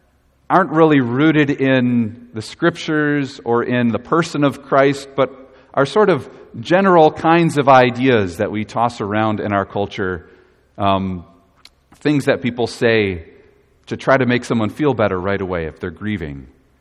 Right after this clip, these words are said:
Even people who attend church regularly might be confused about life after death, about,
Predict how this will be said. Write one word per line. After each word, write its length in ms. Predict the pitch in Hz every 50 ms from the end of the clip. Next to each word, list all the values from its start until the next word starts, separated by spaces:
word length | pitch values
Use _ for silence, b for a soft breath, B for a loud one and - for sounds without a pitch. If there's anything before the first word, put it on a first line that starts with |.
| _ _ _ _ _ _ _ _ _ _ _ _ _
Even 220 | - 143 156 151 139
people 300 | - 156 156 156 156 143
who 100 | 156 156
attend 340 | 147 147 - 156 160 165 160
church 300 | - - 156 156 151 -
regularly 560 | 135 147 170 180 156 151 127 117 104 101 101
might 220 | 101 117 120 113
be 100 | 127 123
confused 920 | 120 - 135 120 117 - - 156 170 165 131 101 92 87 85 87 - - _ b b b b b b
about 360 | - 104 113 110 107 92 87 92
life 360 | 104 117 123 127 - - 123
after 360 | 110 110 110 - - 101 95
death, 380 | 87 - 95 82 76 78 - -
about, 400 | 82 82 92 90 80 - -